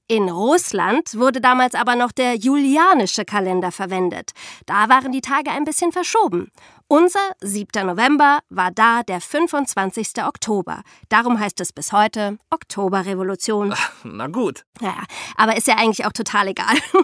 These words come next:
Speaker 1: <laughs> Wichtig ist, dass der Zar abgesetzt und gefangen genommen wurde. Und etwa ein halbes Jahr später wurde er mit seiner ganzen Familie in die Stadt Jekaterinburg gebracht,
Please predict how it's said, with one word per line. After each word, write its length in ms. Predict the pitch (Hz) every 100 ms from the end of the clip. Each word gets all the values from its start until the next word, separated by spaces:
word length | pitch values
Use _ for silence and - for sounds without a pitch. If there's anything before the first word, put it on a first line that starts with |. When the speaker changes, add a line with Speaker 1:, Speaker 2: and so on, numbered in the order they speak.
| -
Speaker 1:
<laughs> 380 | - - - -
Wichtig 440 | 277 349 320 277
ist, 340 | 240 262 -
dass 160 | 214 220
der 200 | 220 208
Zar 300 | - 233 220 -
abgesetzt 720 | 226 - 202 190 208 - -
und 180 | 208 208
gefangen 440 | 208 220 240 214
genommen 400 | 196 190 185 180
wurde. 340 | 185 175 - - _ -
Und 300 | 226 214 -
etwa 340 | 214 214 190
ein 220 | 190 185
halbes 300 | 208 240 220
Jahr 120 | 123
später 640 | - 214 247 294 285 247 214
wurde 220 | 240 233
er 160 | 202
mit 200 | 220 214
seiner 240 | 214 208 214
ganzen 400 | 240 302 - 254
Familie 480 | 202 196 254 254 202
in 80 |
die 120 | 190 190
Stadt 340 | - 202 - - -
Jekaterinburg 1000 | 202 262 - 233 220 208 254 233 190 185
gebracht, 480 | 196 185 170 - -